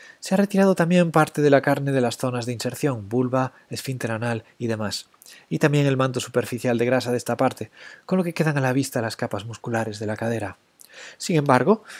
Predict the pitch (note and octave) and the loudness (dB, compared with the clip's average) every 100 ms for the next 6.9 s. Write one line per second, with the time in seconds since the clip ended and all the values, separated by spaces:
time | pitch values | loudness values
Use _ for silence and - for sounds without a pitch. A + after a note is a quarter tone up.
0 | - - D#3+ D#3 D3+ D3 E3 E3+ C#3+ B2+ | -6 2 6 6 6 4 4 4 2 0
1 | B2 A#2+ C3+ - C#3+ C#3 C3+ D3 C#3 - | 0 -2 -4 0 2 2 0 -2 -2 -2
2 | D3+ D#3+ F3+ C3 G2+ _ _ _ _ _ | -2 2 2 2 -2 _ _ _ _ _
3 | _ - A2 B2+ - C3 A2+ G#2 A2+ G#2 | _ 4 4 4 -2 -6 -6 -4 -2 -4
4 | - G#2 G#2+ A#2 G#2+ G#2 G#2+ G#2 G#2 G#2+ | -4 -6 -4 -4 -4 -4 -4 -4 0 2
5 | G#2 A#2 _ - - - - D3 C#3+ C#3+ | 2 -2 _ -20 -20 -20 2 4 4 4
6 | C#3 - C#3 C#3 C3+ D3 D3+ D#3 | 4 4 2 2 2 2 2 2